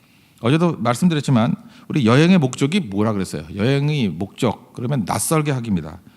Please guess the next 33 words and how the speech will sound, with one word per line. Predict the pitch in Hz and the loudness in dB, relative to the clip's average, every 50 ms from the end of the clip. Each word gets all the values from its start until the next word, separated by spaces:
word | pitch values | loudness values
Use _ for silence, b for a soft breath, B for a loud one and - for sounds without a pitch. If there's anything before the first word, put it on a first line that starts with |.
| B B B B B B | B B B B B B
그 | - - | -2 0
낯설게 | 95 101 - - 175 170 175 | 0 0 2 2 2 2 2
하기라는 | 170 165 165 165 156 147 160 | 0 0 2 0 0 0 0
게 | 196 | -2
뭐예요? | 165 120 104 104 98 90 78 87 - - _ b b b b b b b b b | -2 -2 -2 -2 -2 -2 -4 -8 -12 -18 _ b b b b b b b b b
그 | - - | -10 -8
자극에 | - - 139 147 170 190 170 | -2 -2 -2 0 0 -2 0
노출되는 | 131 131 - - 143 143 135 135 | 0 0 -2 0 -2 -2 0 0
거죠. | 135 117 95 90 82 101 110 | -2 -4 -4 -6 -6 -8 -10
새로운 | 110 - 165 160 160 160 | -8 -4 -2 0 0 0
자극에 | 143 131 123 127 131 131 | 0 0 0 0 0 -2
노출될 | 113 117 110 - - 123 104 101 95 90 | 0 -2 -2 -2 -2 -2 -2 -2 -2 -2
때, | - 104 113 123 120 98 80 - - - | -2 -2 -2 0 -2 -2 -4 -8 -12 -16
이렇게 | - _ - 123 113 | -16 _ -12 -10 -8
낯설게 | 101 92 98 - - 139 139 131 139 135 120 | -6 -6 -4 -2 -2 -2 -2 0 -2 -2 -2
하게 | 110 104 135 143 147 139 | -2 -4 -6 -6 -4 -2
될 | 110 101 107 | -2 -2 -2
때, | 110 - 143 147 139 120 92 90 104 - b b b b b b b b b b b | -2 -2 -2 -2 0 -2 -2 -4 -8 -12 b b b b b b b b b b b
어, | - 117 - | -12 -8 -6
그때 | - 160 175 | -4 -2 -2
동기부여가 | 170 - 143 151 165 175 139 135 135 135 135 | 0 0 2 2 2 2 0 0 0 0 0
되는 | 123 107 110 117 | 0 0 -2 -2
거 | 110 | -2
아니에요. | 101 95 90 85 | -4 -4 -6 -6
그래서 | - 104 110 110 | -6 -6 -6 -4
힘을 | 92 - - 175 160 143 113 | -6 -6 -4 -4 -2 -2 -2
얻기도 | 101 - 131 117 113 | -2 -4 -4 -4 -2
하고 | 113 107 107 104 | -4 -4 -4 -6
새로운 | - 147 139 131 120 | -6 -4 -2 -2 -2
도전이 | 110 110 110 110 113 110 113 104 | 0 0 0 2 4 4 4 4
되기도 | 92 101 85 - 95 90 | 2 -2 -6 -8 -10 -12
하고 | - - - 123 127 104 | -10 -10 -6 -4 -4 -6
그렇습니다. | - - 98 90 - - 98 95 - 87 85 | -4 -6 -8 -8 -8 -10 -12 -14 -14 -16 -20